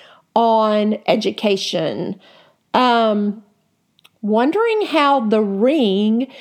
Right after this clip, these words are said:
might work for educators. If I could wear the Ring and lock down, and it worked with the,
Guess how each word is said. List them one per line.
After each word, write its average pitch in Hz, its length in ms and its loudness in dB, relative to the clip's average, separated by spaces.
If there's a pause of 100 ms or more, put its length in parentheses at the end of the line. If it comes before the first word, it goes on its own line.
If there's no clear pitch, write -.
(260)
might 226 640 2 (160)
work 214 400 0
for - 360 -6
educators. - 1000 -4 (240)
If 233 180 -2 (100)
I 254 300 2
could 269 400 -2
wear 240 240 2
the 214 140 0
Ring 220 640 0
and 220 160 0
lock 226 440 0
down, 226 640 0 (240)
and 254 160 2
it 277 220 0
worked 254 440 0
with 262 540 0 (400)
the, 196 400 -2